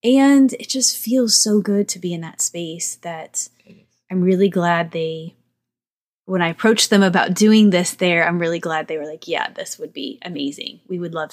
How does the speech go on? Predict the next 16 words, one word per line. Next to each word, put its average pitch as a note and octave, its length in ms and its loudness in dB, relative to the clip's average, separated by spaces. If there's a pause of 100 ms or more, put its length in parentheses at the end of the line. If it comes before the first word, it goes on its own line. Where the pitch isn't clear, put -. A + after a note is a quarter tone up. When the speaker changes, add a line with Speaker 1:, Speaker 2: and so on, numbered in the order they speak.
Speaker 1:
to D#3+ 140 -12
host - 320 -8
you C3+ 80 -12
here." - 300 -18 (580)
So G#3+ 920 2
that G#3 280 2
Speaker 2:
Agreed. A3+ 100 0
Speaker 1:
is A#3 120 0
going A#3 280 2
to A3 140 -2
be G3+ 480 0
March G3+ 600 -2
third G3+ 440 -4
through G3+ 160 -6
the F#3 100 -8
fifth. - 540 -12